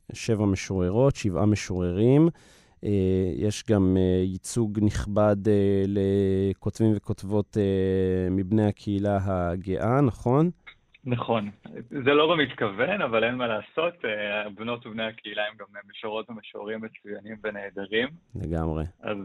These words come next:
Speaker 2: אה, גם, אה, רבות ורבים מהם, אה, נמצאים בחוברת הזו ובשני הגיליונות.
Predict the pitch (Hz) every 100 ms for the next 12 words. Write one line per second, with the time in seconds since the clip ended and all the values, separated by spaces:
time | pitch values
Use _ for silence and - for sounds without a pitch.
0 | 95 104 101 101 104 104 101 104 104 101
1 | 95 113 120 120 107 98 104 104 101 95
2 | 95 95 95 101 - 104 104 104 - 98
3 | 92 101 104 101 92 92 139 156 98 98
4 | - 101 101 98 95 92 98 127